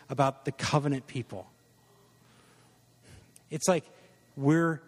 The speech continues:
his. You know, I've often said that being a dad has taught me more about the character and nature of God than almost anything else in my life. And I get this idea because when I talk about my boys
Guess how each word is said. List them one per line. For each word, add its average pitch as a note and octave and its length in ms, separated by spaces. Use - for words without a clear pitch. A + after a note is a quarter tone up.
his. B2 880
You D3+ 100
know, D#3 180
I've E3+ 200
often D#3+ 360
said C#3+ 340
that B2+ 180
being C#3+ 300
a B2 80
dad C3 640
has C3+ 140
taught C3 240
me B2 100
more B2 300
about B2 220
the A#2 80
character C3 480
and A#2 100
nature A#2+ 300
of A2 160
God A#2 400
than A2 280
almost C3 320
anything A#2+ 340
else A2 200
in A2 60
my G#2+ 120
life. G#2 520
And C#3 120
I C3+ 80
get C3 340
this D#3 200
idea B2+ 320
because B2 320
when F3 100
I G#3+ 60
talk B3+ 280
about G#3+ 180
my D#3+ 120
boys E3 680